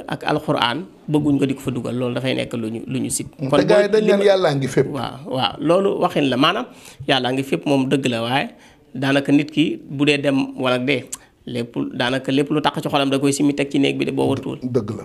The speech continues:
Speaker 1: Waaw, donc loolu la.
Speaker 2: Hmm.
Speaker 1: Su ko defee loolu, liñ ci jubloo wax mooy, lépp loo xam dafa am turu Yàlla, booy dem ci wanag, da nga ko war a wormaal, da nga ko war a simmi,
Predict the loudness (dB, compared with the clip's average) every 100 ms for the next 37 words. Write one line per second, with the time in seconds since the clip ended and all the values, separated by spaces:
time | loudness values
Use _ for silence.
0 | -8 -8 -8 -12 -12 -8 -4 0 0 0
1 | -4 -10 -18 -18 -14 -8 0 2 4 2
2 | 4 4 4 2 2 0 2 2 4 4
3 | 2 2 2 -2 -16 -12 0 2 2 2
4 | 2 2 2 2 2 2 4 4 2 -2
5 | 0 2 2 0 -2 -2 -6 -10 -4 -2
6 | 0 0 -2 -4 -6 -6 -2 -2 0 -2
7 | -4 -4 -4 -4